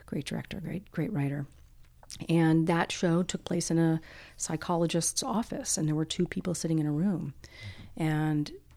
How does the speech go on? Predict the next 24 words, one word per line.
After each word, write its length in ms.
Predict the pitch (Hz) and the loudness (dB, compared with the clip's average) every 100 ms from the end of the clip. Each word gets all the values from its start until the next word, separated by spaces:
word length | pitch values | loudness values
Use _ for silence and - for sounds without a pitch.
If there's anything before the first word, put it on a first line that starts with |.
| - - | -10 -2
they 80 | 165 | -2
were 60 | |
half-hour 380 | 151 170 180 196 | 0 -2 0 0
shows, 560 | - 160 147 156 - - - - - - - - - | 0 0 0 -2 -4 -12 -20 -20 -20 -20 -20 -18 -2
and 160 | 165 160 | 2 2
at 160 | - | 4
some 260 | - 190 202 | 4 6 6
point 260 | - 170 160 | 4 2 2
the 60 | |
directors 520 | 170 160 151 - 147 - | 2 2 2 -2 -2 -2
always 380 | 156 156 170 | 0 0 0
found 220 | - 156 156 | -2 -2 -2
a 40 | |
spot 420 | 156 - 156 156 - - | -4 -4 -4 -4 -8 -10
to 440 | - 156 147 143 139 - - - | -4 0 0 0 -4 -16 -20 -16
cross 300 | - 165 156 | -4 -2 -2
the 100 | - | 0
line 400 | 190 180 170 165 | 2 4 4 4
or 280 | 170 165 160 - | 2 0 0 -2
adjust 640 | 160 - 160 160 - - | -4 -2 0 0 -2 -4
the 60 | - | -6
frame 440 | - 170 156 151 | 2 4 6 4
so 240 | 147 - 151 | 2 0 0
that 300 | 156 151 | 0 0